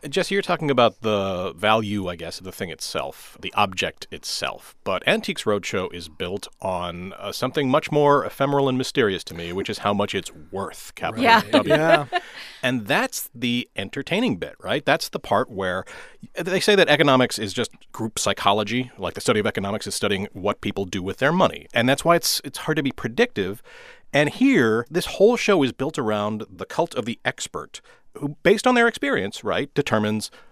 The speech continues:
Speaker 1: this is what you should insure it for, which I don't understand, and this is how much it's
Speaker 2: <laughs>
Speaker 1: worth. And,
Speaker 2: Yeah.
Speaker 1: and the magical thing about the show is that it lives on forever in reruns, and so when they do a rerun,
Speaker 3: Yes, I love
Speaker 1: they
Speaker 3: this.
Speaker 1: lay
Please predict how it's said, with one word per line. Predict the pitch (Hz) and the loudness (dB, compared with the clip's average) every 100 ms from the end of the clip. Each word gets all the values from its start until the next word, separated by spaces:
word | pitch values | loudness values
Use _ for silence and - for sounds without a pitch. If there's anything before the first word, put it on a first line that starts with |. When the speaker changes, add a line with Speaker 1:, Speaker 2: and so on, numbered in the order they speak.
| _ | _
Speaker 1:
this | 101 95 151 | -4 2 4
is | 156 123 | 4 2
what | 131 | 2
you | 107 | 0
should | - 98 95 | -4 -4 -6
insure | 95 - 190 | -6 2 2
it | - - | 2 -8
for, | - 185 180 185 | -2 4 6 6
which | 90 - | 4 -2
I | 95 | -2
don't | 120 | -2
understand, | - 95 - 92 95 - - | -4 -6 -6 -6 -6 -10 -2
and | 247 | 0
this | - 330 | 2 2
is | 302 | 4
how | 233 | 4
much | - | 6
it's | - 427 | 4 4
Speaker 2:
<laughs> | |
Speaker 1:
worth. | 269 202 - - - - 110 - 127 - | 4 4 2 -6 -12 -4 -4 -2 -4 4
And, | 180 165 | 6 8
Speaker 2:
Yeah. | 190 208 175 - - | 6 6 2 2 0
Speaker 1:
and | 156 170 - - | 4 4 2 -8
the | 135 151 139 | -2 2 4
magical | 135 135 214 214 170 113 | 4 4 2 2 -2 -2
thing | 90 85 | -4 -8
about | 78 78 | -10 -12
the | |
show | 90 90 | -10 -8
is | 92 | -4
that | 110 - - | -4 -4 -8
it | 190 | -4
lives | 208 123 | -2 0
on | 120 | 0
forever | 123 110 | 2 0
in | 104 | 0
reruns, | 175 120 98 - | 2 2 0 -4
and | 113 | -6
so | - - 156 139 | -4 2 4 4
when | 113 202 | 4 2
they | 151 | 2
do | 113 180 | 0 0
a | 110 | 0
rerun, | 160 226 127 | 0 0 2
Speaker 3:
Yes, | 147 143 139 - | 4 4 0 -2
I | 139 | -6
love | 131 120 | -8 2
Speaker 1:
they | 135 | 2
Speaker 3:
this. | 135 - | 2 0
Speaker 1:
lay | 113 127 175 | -2 2 2